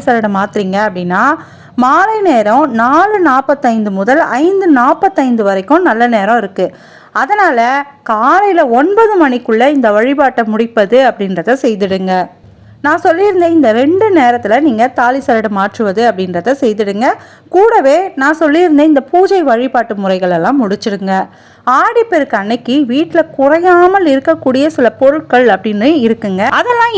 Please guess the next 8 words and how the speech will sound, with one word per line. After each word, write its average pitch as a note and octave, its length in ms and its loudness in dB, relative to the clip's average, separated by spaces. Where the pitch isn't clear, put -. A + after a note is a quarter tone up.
என்னென்ன F#4+ 300 2
பொருட்கள் D#4+ 440 0
அப்படின்றத A#3 560 0
தெரிஞ்சுக்கிட்டு D4 540 0
அன்றைய D#4 400 2
தினம் A#3+ 260 2
முன்கூட்டியே D4 600 2
நீங்க A3+ 160 0